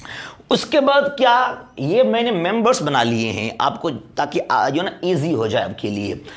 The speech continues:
रशिया इसको लीड कर रहा था, और कुल मिलाकर यहाँ थे फिफ्टीन कंट्रीज। There were fifteen,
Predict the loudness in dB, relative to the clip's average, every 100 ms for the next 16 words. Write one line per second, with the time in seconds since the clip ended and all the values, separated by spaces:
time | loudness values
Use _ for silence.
0 | -10 0 2 2 0 2 2 2 2 2
1 | 2 0 0 -2 -4 -6 -6 -14 -20 -4
2 | 0 0 2 2 4 4 4 4 4 4
3 | 4 4 2 0 -6 -4 -2 -2 -2 -2
4 | -4 -4 -4 -4 -6 -12 -20 -20 -10 -2
5 | 2 2 2 0 0 0 0 0 -2 -2